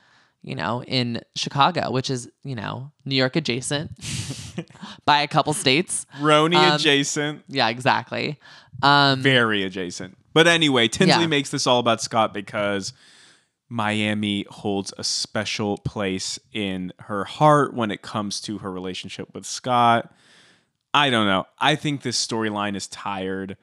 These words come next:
Speaker 2: I'm not sure how authentic it is. Their relationship wasn't that good, which actually gets brought up later in this episode.
Speaker 1: But
Speaker 2: Um,
Speaker 1: it's, it's still getting over someone you've dated for a very long time, and she's gonna have those feelings. She was attached.
Speaker 2: A very long time?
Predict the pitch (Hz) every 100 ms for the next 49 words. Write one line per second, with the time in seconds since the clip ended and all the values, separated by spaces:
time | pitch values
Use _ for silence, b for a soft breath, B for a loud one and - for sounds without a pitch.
0 | _ 110 113 - - 123 110 98 98 95
1 | - 120 127 127 135 127 123 127 123 120
2 | - _ _ _ _ _ _ _ _ _
3 | - 156 170 175 180 185 180 160 160 170
4 | 143 175 165 147 123 131 131 - 113 120
5 | - 123 120 117 104 - 107 - 110 110
6 | 98 110 110 107 104 131 123 107 101 92
7 | 95 110 _ b b b b 233 240 190
8 | 190 - - 196 - 247 240 220 185 143
9 | 143 143 135 131 123 127 127 120 127 110
10 | 120 117 117 110 110 - 107 107 110 -
11 | 123 - 139 123 113 107 107 - 104 107
12 | 120 165 151 165 - - 92 - 131 135
13 | 170 202 220 220 214 220 226 269 262